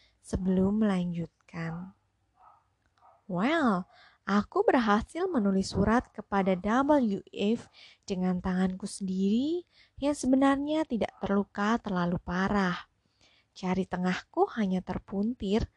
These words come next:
dan harus diperban." Keesokan paginya, dokter itu membekali obat yang sangat banyak. Setengah anggota tim kriketku datang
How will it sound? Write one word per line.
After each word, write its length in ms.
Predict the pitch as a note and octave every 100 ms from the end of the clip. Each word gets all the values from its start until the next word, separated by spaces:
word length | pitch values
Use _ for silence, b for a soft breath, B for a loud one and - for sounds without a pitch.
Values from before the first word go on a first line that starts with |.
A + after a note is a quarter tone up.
| b b -
dan 160 | F#3+ F3+
harus 400 | F#3+ F#3+ F#3 -
diperban." 800 | F#3+ - G3+ G#3+ F#3 F3 F3+ A3+ _ _ _ _ _ _ _ _ _ _ b b b _
Keesokan 640 | C#4 D4+ D4 D4+ - D#4
paginya, 800 | D#4 A#3+ G3+ G#3 G3+ A#3 D4 D#4+
dokter 320 | C#4 G3 - F#3+
itu 240 | F#3+ - G3+
membekali 640 | G3 G3 F#3 F#3+ F#3+ G3
obat 480 | G3 F#3+ G3 A#3+ C#4 b b b _
yang 160 | G3+ G3+
sangat 320 | F#3+ F#3 F#3+
banyak. 560 | F3+ F#3 F#3+ G3+ G#3+ F#3 _ _ _ _ _
Setengah 400 | - - F#3 F#3 F3+
anggota 480 | F#3 F#3 F#3 F#3 F#3
tim 240 | G3 F#3+
kriketku 560 | G3 G3 - G3 - G#3
datang 640 | G#3+ G3+ - C#4+ E4+